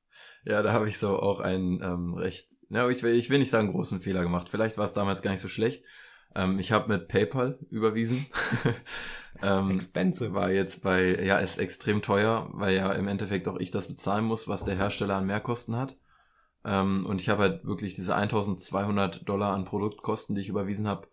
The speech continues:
Speaker 1: per PayPal überwiesen. Und so wie du gerade gesagt hast, habe ich diese, äh, Proforma Invoice geschickt bekommen. Das ist sozusagen eine,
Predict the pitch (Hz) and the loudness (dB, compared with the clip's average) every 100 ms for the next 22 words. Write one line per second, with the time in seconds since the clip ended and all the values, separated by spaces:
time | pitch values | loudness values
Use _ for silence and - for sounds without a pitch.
0 | _ _ - 95 92 143 113 98 92 90 | _ _ 0 0 4 2 4 2 2 2
1 | 107 110 95 - 107 107 104 107 107 101 | 2 0 0 -2 0 2 2 2 2 0
2 | 113 - 123 117 101 - 101 98 95 - | -2 -2 -4 -2 -6 -6 -4 -4 -6 -12
3 | - - - 98 92 101 - 110 110 101 | -20 -20 -6 -4 0 -2 2 2 4 4
4 | 107 117 123 135 135 - 107 110 135 135 | 2 2 2 0 -2 -8 -8 -4 -4 -4
5 | - 139 139 101 - - 95 87 101 95 | -2 -2 -2 -4 -4 -4 -6 -4 -4 -2
6 | 95 92 95 92 90 | -4 -4 -2 -2 -4